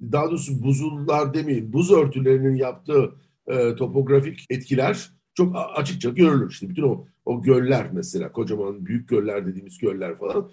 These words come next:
bunlar hepsi buz örtülerinin, e, kazıması sonucunda ortaya çıkan şeyler. Louis Agassiz çok önemli bir şey yapıyor. Bence doğa bilimleri tarihi.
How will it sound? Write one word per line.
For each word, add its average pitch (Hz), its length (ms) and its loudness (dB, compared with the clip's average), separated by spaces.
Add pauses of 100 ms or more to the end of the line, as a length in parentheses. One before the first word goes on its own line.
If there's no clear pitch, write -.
(120)
bunlar 143 220 0
hepsi 180 380 2 (260)
buz 175 240 2
örtülerinin, 139 960 4
e, 131 60 -4
kazıması 139 460 0
sonucunda 110 500 -6
ortaya 135 360 2
çıkan - 260 -4
şeyler. 180 300 -2 (220)
Louis 208 120 6
Agassiz 254 300 2
çok 185 120 -6
önemli 208 280 6
bir 185 60 0
şey 196 160 4
yapıyor. 135 420 2 (200)
Bence 135 280 -2
doğa 143 240 0
bilimleri 143 280 0
tarihi. 135 360 -4